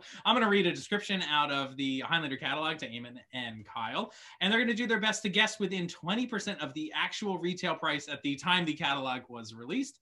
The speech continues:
Uh, and whoever gets it closest gets to give their opinion first and gains my respect for the rest of the show. So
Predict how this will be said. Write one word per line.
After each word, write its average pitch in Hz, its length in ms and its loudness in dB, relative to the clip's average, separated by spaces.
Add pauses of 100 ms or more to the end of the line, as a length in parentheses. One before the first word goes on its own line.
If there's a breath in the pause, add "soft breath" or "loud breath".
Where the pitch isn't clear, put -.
(280 soft breath)
Uh, 208 200 6
and 214 100 6
whoever 240 160 4
gets 247 180 2
it 226 60 -2
closest 240 480 2
gets 196 160 -2
to 196 60 -4
give 185 100 0
their 175 100 -2
opinion 180 300 -2
first 233 300 -4
and 202 200 0
gains 180 260 0
my 156 140 -2
respect 139 460 -8
for 127 80 -14
the 123 120 -10
rest 113 380 -10
of 117 160 -12
the 123 60 -12
show. 143 440 -2
So 110 220 -16